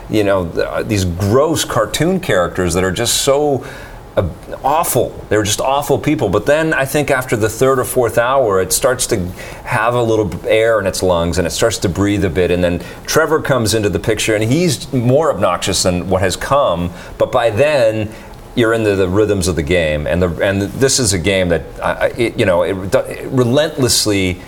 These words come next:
abundant in choice and things to do, and even the mission structure, although it's not always perfect, uh,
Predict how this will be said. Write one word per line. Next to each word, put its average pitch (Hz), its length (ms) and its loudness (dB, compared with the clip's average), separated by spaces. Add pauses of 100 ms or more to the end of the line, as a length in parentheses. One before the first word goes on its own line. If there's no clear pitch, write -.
(200)
abundant 95 720 0
in 82 140 -2
choice 85 580 0
and 90 160 0
things 101 320 0
to 98 100 -2
do, 90 460 2
and 85 160 0
even 120 180 0
the 110 80 0
mission 107 420 0
structure, 87 640 0 (260)
although 95 360 2
it's 92 160 -2
not 110 160 2
always 101 260 0
perfect, 120 760 -2 (320)
uh, 87 400 2